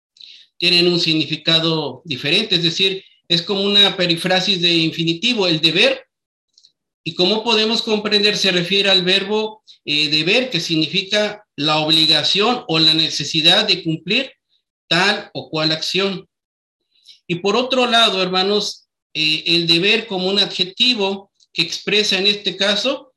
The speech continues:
una acción de contraer una deuda financiera. En este caso, hermanos,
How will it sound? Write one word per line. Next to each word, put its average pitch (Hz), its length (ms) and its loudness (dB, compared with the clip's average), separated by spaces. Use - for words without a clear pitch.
una 202 280 2
acción 208 400 0
de 196 180 -2
contraer 170 540 0
una 180 240 2
deuda 175 420 0
financiera. 156 800 -2
En 160 100 2
este 202 240 0
caso, 220 320 2
hermanos, 214 640 0